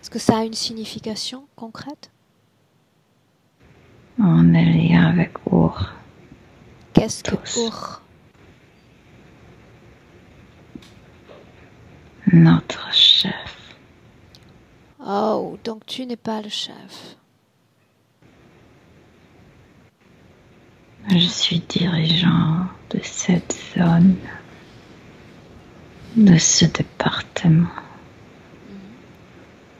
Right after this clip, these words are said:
Speaker 1: Comment s'appelle le département ?
Speaker 2: Toi, tu
Speaker 1: Explique-moi.
Speaker 2: diriges rien.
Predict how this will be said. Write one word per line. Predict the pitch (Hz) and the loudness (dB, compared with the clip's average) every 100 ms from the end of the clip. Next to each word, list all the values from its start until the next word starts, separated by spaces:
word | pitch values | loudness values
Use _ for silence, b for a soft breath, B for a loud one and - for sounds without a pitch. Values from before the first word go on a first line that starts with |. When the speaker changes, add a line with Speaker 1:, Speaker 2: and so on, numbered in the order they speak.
| - - - - | -20 -20 -20 -20
Speaker 1:
Comment | - 240 254 | -18 -12 -10
s'appelle | 262 - 220 | -10 -6 -6
le | 208 | -6
département ? | 196 202 208 - - 180 165 | -8 -10 -10 -10 0 4 4
Speaker 2:
Toi, | 214 | 2
tu | - | -8
Speaker 1:
Explique-moi. | 160 - - 214 | -8 -6 -6 -6
Speaker 2:
diriges | 208 156 - - | -6 -2 -2 0
rien. | 170 | -8